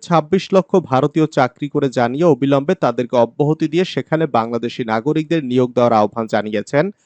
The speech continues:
জাতীয়তাবাদী সমমনা জোটের সমন্বয়ক ও ন্যাশনাল পিপলস পার্টির চেয়ারম্যান ডক্টর ফরিদুজ্জামান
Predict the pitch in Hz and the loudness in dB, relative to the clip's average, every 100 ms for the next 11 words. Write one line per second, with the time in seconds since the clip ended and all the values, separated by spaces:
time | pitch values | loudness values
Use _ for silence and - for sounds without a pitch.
0 | _ 120 110 147 - 185 202 190 190 190 | _ -2 2 2 2 0 2 2 0 -2
1 | - 147 156 160 156 139 131 135 - 135 | -2 0 0 0 0 0 0 0 0 0
2 | 131 139 170 180 151 135 147 - 170 160 | 0 0 0 0 -2 0 -2 -2 -4 -4
3 | _ 143 - 147 143 - 135 135 143 - | _ -4 2 0 0 -2 0 0 -4 0
4 | 147 147 160 185 135 - 131 - 135 147 | 2 2 2 0 0 2 0 2 2 2
5 | 156 156 156 156 | 2 -2 -2 -2